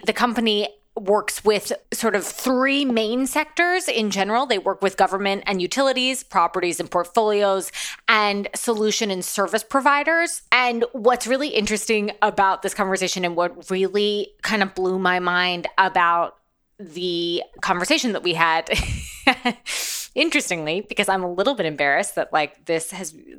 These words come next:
Nick is one of my closest friends. We've known each other for years, and,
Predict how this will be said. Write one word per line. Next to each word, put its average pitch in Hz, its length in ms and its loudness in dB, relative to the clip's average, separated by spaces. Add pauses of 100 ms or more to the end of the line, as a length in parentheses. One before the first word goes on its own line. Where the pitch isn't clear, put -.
Nick 180 300 -2
is - 220 -8 (120)
one 170 220 -2
of 156 80 -6
my 170 100 0
closest 160 320 -2
friends. 160 260 -2
We've 156 200 -6
known 160 160 -2
each 160 120 -6
other 160 120 -2
for 165 160 -6
years, 156 340 -4 (160)
and, 160 320 0